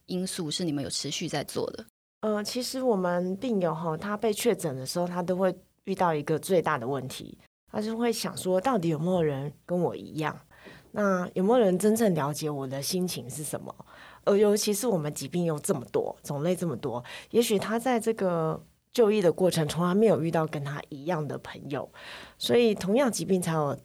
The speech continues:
Speaker 2: 我们讲同病相怜嘛，其实不是可怜的怜，应该是连在一起的连。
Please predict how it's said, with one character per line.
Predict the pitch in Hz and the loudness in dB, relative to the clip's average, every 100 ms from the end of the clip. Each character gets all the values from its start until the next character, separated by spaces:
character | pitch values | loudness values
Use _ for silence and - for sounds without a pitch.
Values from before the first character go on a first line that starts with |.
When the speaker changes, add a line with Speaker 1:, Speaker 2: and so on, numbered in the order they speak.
| _ | _
Speaker 2:
我 | - | -6
们 | 147 151 | -2 -2
讲 | 151 143 | 0 -2
同 | 151 156 | 0 0
病 | 160 233 | 2 2
相 | 175 208 190 196 | 2 2 2 2
怜 | 165 - | 0 -2
嘛， | 120 - - - | -4 -6 -10 -12
其 | - 214 | -4 -2
实 | 240 | 0
不 | 202 | 0
是 | 196 254 | 0 0
可 | 240 - 131 101 | 0 -2 -2 -4
怜 | 127 | -2
的 | 156 156 | 0 2
怜， | 143 127 123 - | 2 -2 -6 -14
应 | - | -4
该 | 185 196 | 0 2
是 | 220 | 2
连 | 180 165 170 | 4 4 4
在 | 240 202 | 2 2
一 | 196 | 2
起 | - | -2
的 | - 55 | -6 -6
连。 | 53 - | -2 -2